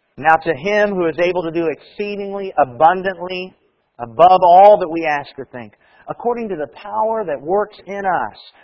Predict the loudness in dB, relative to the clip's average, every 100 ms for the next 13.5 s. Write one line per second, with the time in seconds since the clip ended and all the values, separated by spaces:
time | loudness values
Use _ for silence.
0 | _ -4 -4 -4 -4 -6 -4 0 0 0
1 | -6 -4 -6 -4 -4 -2 -2 -4 -6 -12
2 | -10 -6 0 2 2 0 -8 -8 -10 -14
3 | -18 -12 -8 -8 -8 -14 -16 -12 -12 -12
4 | -14 -16 -14 -16 -16 -16 -12 -10 -10 -6
5 | -6 -4 -6 -6 -4 -2 -2 -4 -8 -6
6 | 0 2 2 0 -6 -8 -10 -8 -6 -6
7 | -8 _ _ _ _ _ _ _ _ _
8 | _ _ _ 0 4 6 4 2 -4 -4
9 | -4 -6 -4 -4 2 4 4 2 -4 -6
10 | -6 -2 0 0 -2 -4 -2 0 0 -2
11 | 2 2 2 0 0 4 4 4 8 10
12 | 8 6 2 2 2 0 -4 -4 -2 -2
13 | 0 2 4 2